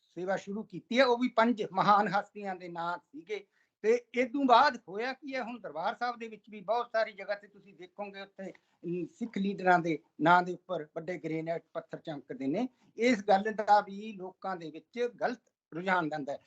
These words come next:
ਪਰੰਤੂ ਹੋਰ ਤਾਂ ਹੋਰ, ਇਹ ਤੋਂ ਬਾਅਦ ਜਿਹੜਾ ਹੋਇਆ ਸੀ ਸਥਾਨਕ ਪੱਧਰ ਦੇ ਉੱਪਰ ਜਿਹੜੇ ਵੱਡੇ ਗੁਰਦੁਆਰੇ ਸੀ, ਉੱਥੇ ਲੀਡਰਾਂ ਨੇ ਇੱਕ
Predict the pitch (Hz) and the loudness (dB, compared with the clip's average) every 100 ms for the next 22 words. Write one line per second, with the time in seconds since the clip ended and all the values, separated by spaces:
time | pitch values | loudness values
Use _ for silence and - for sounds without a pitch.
0 | _ _ 208 233 247 294 156 202 254 277 | _ _ 0 0 0 -6 -2 2 2 2
1 | - 262 185 208 269 254 - 226 202 254 | -2 -4 -4 -6 -6 -6 -8 -10 -8 -4
2 | 208 214 254 226 240 196 - 254 254 - | 2 2 2 -2 -2 -2 -4 -8 -16 -4
3 | 220 294 - - 226 233 202 196 196 170 | -2 -2 -6 -10 -8 -8 -10 -12 -12 -12
4 | 185 190 156 170 175 170 151 143 151 156 | -10 -10 -12 -12 -12 -10 -10 -6 -6 -6
5 | 151 214 240 _ _ - 240 247 262 240 | -8 -8 -10 _ _ 0 0 6 6 4
6 | 208 196 226 240 233 208 - _ _ _ | 0 2 8 10 8 2 -6 _ _ _
7 | - 233 - | -10 -10 -10